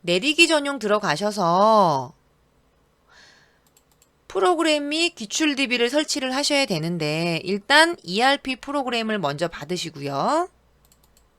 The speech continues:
이천이십일 년도 걸로 설치를 해 주시고요. 그 다음에 기출 디비를 어, 시간이 있으실 때 요거를 다 받아 놓으세요. 이거는 백데이터입니다.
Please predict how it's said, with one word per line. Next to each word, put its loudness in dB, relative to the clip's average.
이천이십일 -4
년도 -2
걸로 2
설치를 0
해 2
주시고요. 2
그 -20
다음에 -2
기출 -2
디비를 -2
어, -6
시간이 2
있으실 -4
때 2
요거를 2
다 -2
받아 -2
놓으세요. -4
이거는 -6
백데이터입니다. -2